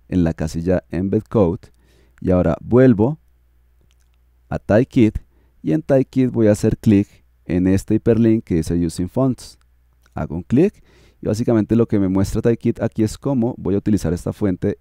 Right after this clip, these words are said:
en el C S S. Sin embargo, como yo lo voy a utilizar en Edge Animate, voy a seleccionar el valor de la propiedad Font Family.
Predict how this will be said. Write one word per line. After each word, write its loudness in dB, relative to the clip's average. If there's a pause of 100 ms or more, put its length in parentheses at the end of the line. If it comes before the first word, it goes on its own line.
en -6
el -6
C -4
S 2
S. -4 (720)
Sin -14
embargo, 2
como -2
yo -2
lo 2
voy 4
a 4
utilizar 2
en 0 (280)
Edge -8
Animate, 0 (320)
voy 0
a 2 (160)
seleccionar -2 (1300)
el 4
valor 2
de 0
la 2
propiedad -4
Font -4
Family. -2